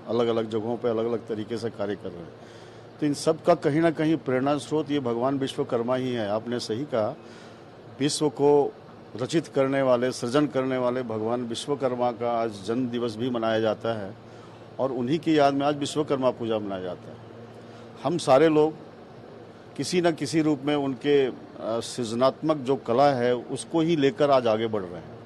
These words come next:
और उसके तहत हमारे जितने भी बंधु हैं, चाहे वो किसी भी क्षेत्र में किसी भी तरीके से हमको सहयोग कर रहे हों, तो उनको आज याद करने का समय है और उनको नमन करने का समय है और उनके लिए ही हम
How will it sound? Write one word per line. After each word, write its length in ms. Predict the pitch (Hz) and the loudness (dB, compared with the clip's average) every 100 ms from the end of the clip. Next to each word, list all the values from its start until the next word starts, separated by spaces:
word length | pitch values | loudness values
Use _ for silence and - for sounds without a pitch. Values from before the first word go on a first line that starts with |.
| - - - - - - - - 113 | -18 -18 -18 -18 -18 -18 -20 -8 -4
और 140 | 120 | -2
उसके 240 | 120 - | -2 0
तहत 340 | 151 143 143 143 | 2 4 2 0
हमारे 300 | 117 120 127 | -2 2 2
जितने 360 | 120 117 139 156 | 0 -2 0 2
भी 100 | 151 | 2
बंधु 340 | 127 131 131 | 2 2 2
हैं, 200 | 123 123 | 0 -2
चाहे 280 | 117 123 117 | -2 -4 -2
वो 160 | 123 123 | -2 -4
किसी 360 | 120 117 160 | -6 -6 -2
भी 120 | 156 143 | 0 0
क्षेत्र 400 | 113 127 120 113 | 0 -6 -4 -4
में 260 | 101 107 151 - - - - | -4 -6 -10 -18 -18 -18 -14
किसी 240 | - - 190 | -10 -2 0
भी 120 | 202 | 2
तरीके 400 | 165 151 127 139 | 4 4 4 0
से 120 | 120 | -2
हमको 180 | 120 117 | -4 -4
सहयोग 360 | 113 110 110 - | -4 -4 -4 -4
कर 120 | 104 | -4
रहे 100 | 101 | -4
हों, 140 | 92 101 - - - - - - | -6 -14 -18 -20 -20 -20 -20 -8
तो 60 | |
उनको 380 | 127 131 135 151 | -4 -2 2 4
आज 200 | 139 123 | 4 6
याद 200 | 120 131 | 6 6
करने 320 | 120 127 131 | 4 -2 0
का 100 | 123 | 0
समय 280 | 123 110 117 | -2 0 2
है 260 | 127 127 151 - - - - | 2 0 -8 -14 -20 -18 -4
और 160 | 113 135 | 0 2
उनको 360 | 127 127 117 127 | 2 -2 0 0
नमन 320 | 113 127 160 | 2 2 4
करने 320 | 151 147 147 | 4 4 4
का 100 | 139 | 2
समय 300 | 123 123 123 | 2 2 2
है 220 | 117 131 | 2 2
और 140 | 147 120 | 0 0
उनके 300 | 123 131 143 | -4 -2 -2
लिए 200 | 139 135 | 2 2
ही 160 | 143 | 2
हम 160 | 127 | 2